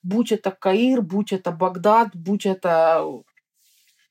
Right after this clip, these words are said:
будь это любые другие какие-то восточные города, потому что, ну, это интересно. Они могут выглядеть непрезентабельно, они могут быть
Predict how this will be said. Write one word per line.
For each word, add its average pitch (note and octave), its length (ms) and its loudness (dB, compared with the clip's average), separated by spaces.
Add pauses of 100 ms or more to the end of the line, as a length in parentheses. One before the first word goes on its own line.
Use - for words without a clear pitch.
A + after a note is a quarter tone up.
(400)
будь G3 340 0
это G#3 180 2
любые G3 600 2
другие F#3+ 540 -2
какие-то F3+ 400 -2
восточные E3 540 -4
города, F3 520 -4
потому G3 280 0
что, G3 260 0
ну, G3+ 260 2
это F#3+ 220 0
интересно. F#3+ 680 -4 (340)
Они A#3+ 180 2
могут B3+ 300 2
выглядеть G#3 400 -2
непрезентабельно, A3 1040 2
они G#3+ 200 2
могут G3+ 280 0
быть F#3+ 200 -2